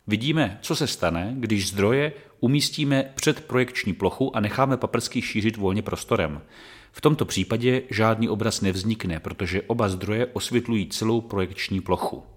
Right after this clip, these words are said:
Na obrázku dvacet tři tečka třicet jedna část B vidíme nejjednodušší způsob, jak vytvořit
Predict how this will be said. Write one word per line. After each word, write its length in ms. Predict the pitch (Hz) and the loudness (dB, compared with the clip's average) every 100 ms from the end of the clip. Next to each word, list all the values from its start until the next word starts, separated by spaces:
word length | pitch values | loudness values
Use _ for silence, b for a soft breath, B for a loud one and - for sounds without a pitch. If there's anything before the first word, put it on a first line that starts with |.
| - - - - - _ b b - | -20 -20 -20 -20 -20 _ b b -2
Na 80 | 110 | 0
obrázku 680 | 135 147 147 - 160 143 - | 2 2 2 2 2 0 -2
dvacet 340 | 110 117 131 | 0 0 -2
tři 260 | - - 127 | -6 -2 0
tečka 320 | 127 110 127 | 0 -4 -4
třicet 380 | - 117 127 123 | -4 -2 -2 -2
jedna 200 | 117 127 | -2 -2
část 360 | - 131 123 98 | 0 0 0 0
B 340 | 90 80 95 B B B B | 0 0 -4 B B B B
vidíme 340 | 107 147 151 120 | -2 2 2 4
nejjednodušší 680 | 117 135 139 147 156 160 | 2 2 0 -2 -2 -4
způsob, 600 | - - 92 85 95 92 | -6 -6 -10 -4 -4 -2
jak 140 | 98 95 | -4 -4
vytvořit 440 | 104 - 127 139 | -4 -2 0 -2